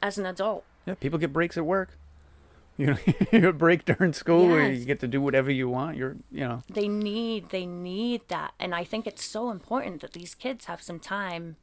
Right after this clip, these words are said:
Speaker 1: in between to decompress before
Speaker 2: Yeah.
Speaker 1: moving on to the next thing. I mean,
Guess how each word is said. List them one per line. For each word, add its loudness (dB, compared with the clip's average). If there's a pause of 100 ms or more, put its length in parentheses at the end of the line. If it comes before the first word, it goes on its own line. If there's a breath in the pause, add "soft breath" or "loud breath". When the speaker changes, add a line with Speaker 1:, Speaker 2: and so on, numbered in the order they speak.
(160)
Speaker 1:
in -2
between -6
to -6
decompress -10 (320)
before -6
Speaker 2:
Yeah. -2
Speaker 1:
moving -4
on -4
to -10
the -8
next -8
thing. -8
I -10
mean, -12